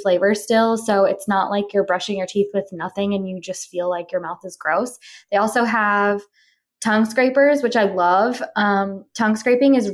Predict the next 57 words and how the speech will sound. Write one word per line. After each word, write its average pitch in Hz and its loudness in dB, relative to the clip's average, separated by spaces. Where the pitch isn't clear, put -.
really, 208 4
really, 208 4
really 190 6
good 190 0
for 214 -4
your 185 4
health. 185 2
It's 190 -4
really 202 6
good 226 4
for 240 0
your, 196 4
the 202 2
microbiome 190 0
of 190 -6
your 185 2
mouth, 175 -2
and 208 0
it's 202 -4
really 196 4
good 202 0
for 214 -6
your 175 -4
gut 180 -2
too. 175 -2
Um, 175 -2
scraping 220 -2
all 196 2
that 190 0
gunk 190 0
off 180 -2
of 185 -8
your 180 -2
tongue. 175 -4
So 226 -4
I 214 2
do 240 4
it 226 4
in 220 4
the 214 4
morning 190 -2
and 180 -10
at 180 -4
night. 185 -6
And 196 -2
I 190 4
bought 196 0
one 196 0
for 196 -6
Caden 190 -4
too. 196 2
I 185 2
think 185 -14
he's 180 -14
used 175 -10
it 165 -6
twice. 220 -2